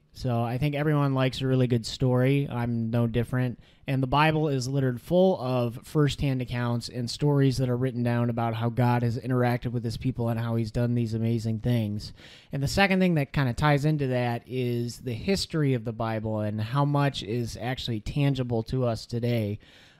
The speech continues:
um, especially in the way the Bible is written. It doesn't hide a lot of the faults of it, its, you know, characters, which are, goes to show that this is, this is a historical book. You know, it shows us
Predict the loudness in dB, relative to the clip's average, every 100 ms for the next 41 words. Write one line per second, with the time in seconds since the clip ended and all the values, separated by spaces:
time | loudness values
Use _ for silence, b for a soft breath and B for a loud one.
0 | B -2 0 0 -2 -4 -8 _ -8 -4
1 | 0 0 2 2 4 4 4 2 2 0
2 | 0 4 4 2 -2 -4 -6 -6 -6 -6
3 | -2 0 0 -2 -2 -2 -6 -4 -2 -2
4 | -6 -12 -8 -6 -4 -4 -6 -6 -12 -8
5 | -4 -4 -4 -2 2 4 4 2 2 2
6 | -2 -8 -8 -14 -10 -8 -6 -8 -18 _
7 | _ -4 -2 -2 -2 -2 0 2 0 -2
8 | -4 -6 -8 -14 -10 -8 -6 -4 -4 -4
9 | -2 -2 -2 -2 0 0 -2 -8 -8 -6
10 | -6 -4 0 0 0 -2 -2